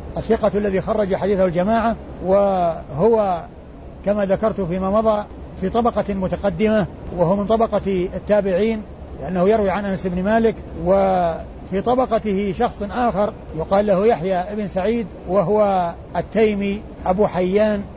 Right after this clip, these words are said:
يحيى، يحيى بن سعيد بن حيان أبو حيان التيمي، فيحيى بن سعيد الأنصاري،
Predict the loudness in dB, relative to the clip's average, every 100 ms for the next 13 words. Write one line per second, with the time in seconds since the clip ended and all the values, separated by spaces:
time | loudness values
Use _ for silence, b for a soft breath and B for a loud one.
0 | -10 0 2 2 0 -4 0 2 2 0
1 | -2 -2 -2 -2 0 2 2 2 0 0
2 | 2 2 2 0 -4 -8 0 4 4 2
3 | -2 0 4 4 4 0 0 -2 -2 -2
4 | -2 -2 2 2 2